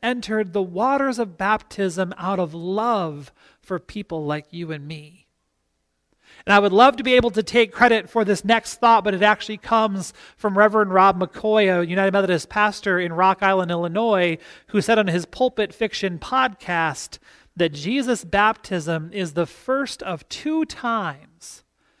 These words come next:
that Jesus did something he does not have to do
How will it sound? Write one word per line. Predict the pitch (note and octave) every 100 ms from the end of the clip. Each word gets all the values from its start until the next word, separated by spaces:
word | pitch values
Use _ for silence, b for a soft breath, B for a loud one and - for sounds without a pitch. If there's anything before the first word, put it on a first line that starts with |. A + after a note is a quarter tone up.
| _ _
that | - E3+
Jesus | C#3 F3+ B3 A3+ A#3
did | - E3 G#3 G3+
something | - G3 F3+ G3+
he | D#3+ F3+
does | D#3 C#3+
not | D3+ F3 G3
have | - F#3+ F3 -
to | -
do | D3+ D#3+ D3+ C#3+ C#3